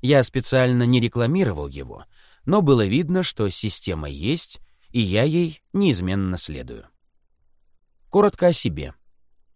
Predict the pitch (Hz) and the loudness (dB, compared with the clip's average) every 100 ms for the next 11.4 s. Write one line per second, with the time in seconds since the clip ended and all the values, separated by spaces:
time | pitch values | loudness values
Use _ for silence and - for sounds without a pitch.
0 | _ 120 113 92 85 135 190 180 - _ | _ -2 -2 -2 -2 0 0 0 -6 _
1 | _ _ - 131 120 110 180 180 131 101 | _ _ -4 0 2 4 4 2 0 0
2 | 113 - 120 117 123 - 95 98 - - | -2 -4 -6 -6 -6 -4 -4 -6 -8 -10
3 | 92 85 69 62 - - - _ _ _ | -6 -6 -6 -12 -14 -20 -20 _ _ _
4 | _ _ _ _ _ - 120 117 110 101 | _ _ _ _ _ -2 0 2 2 2
5 | 87 82 76 73 98 131 196 - - - | -2 -4 -6 -6 -4 -2 -4 -4 -20 -20
6 | - - 117 156 151 170 165 156 - 147 | -20 -8 -2 0 2 2 2 0 0 2
7 | 113 101 95 80 - 85 - 104 101 - | 2 0 -4 -8 -8 -6 -2 -2 -2 -6
8 | 190 - 110 78 64 64 62 - _ _ | -6 -2 -4 -4 -10 -12 -16 -18 _ _
9 | _ _ - 117 92 92 123 175 175 147 | _ _ -2 -2 -2 -2 2 2 2 -2
10 | - - - 170 - 101 - 117 107 98 | -8 -18 -6 -4 -2 -2 0 0 0 0
11 | 71 64 - - | -4 -10 -14 -20